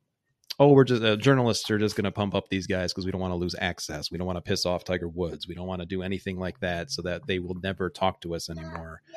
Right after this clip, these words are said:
This seems even greater than that. And to your point, if, will these journalists be hand chosen?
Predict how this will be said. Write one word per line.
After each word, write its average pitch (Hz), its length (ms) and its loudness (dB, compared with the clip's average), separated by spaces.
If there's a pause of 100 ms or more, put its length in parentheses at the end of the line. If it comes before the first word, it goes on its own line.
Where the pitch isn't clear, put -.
(260)
This 127 220 8
seems 117 260 4
even 101 300 0
greater 113 580 6
than 85 300 -8
that. - 340 -12 (380)
And 98 120 2
to 101 80 2
your 104 180 6
point, 90 460 -4 (600)
if, - 320 2 (640)
will 135 160 6
these 127 200 6
journalists 123 460 2
be 113 140 -4
hand 110 260 -4
chosen? 101 480 0